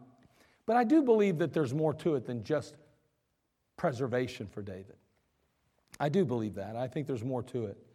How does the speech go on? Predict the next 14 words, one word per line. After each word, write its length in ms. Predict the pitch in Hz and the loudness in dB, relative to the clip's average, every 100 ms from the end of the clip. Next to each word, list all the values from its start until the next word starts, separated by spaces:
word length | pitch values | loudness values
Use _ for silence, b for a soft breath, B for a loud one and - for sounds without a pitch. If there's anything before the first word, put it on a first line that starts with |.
| _ _ _ _ _ _ _ | _ _ _ _ _ _ _
I 100 | - | 0
believe 220 | 160 190 143 | 6 6 6
David 280 | 175 160 | 6 4
desired 420 | 143 135 175 160 143 | 0 6 8 8 4
more 240 | 165 170 | 2 2
than 180 | 151 147 | 2 -2
a 100 | 123 | -2
deliverance. 760 | 110 135 170 117 113 117 113 | 0 0 0 0 -6 -8 -8
He 220 | - 135 123 | -2 -2 -2
desired 420 | 123 151 147 123 | 0 4 4 2
fellowship. 560 | 190 180 117 - 107 | 2 2 0 -8 -8
He 60 | 131 | -6
desired 440 | 131 127 147 139 | -4 2 2 2
comfort. 460 | - 175 135 117 107 | -2 -2 -2 -6 -8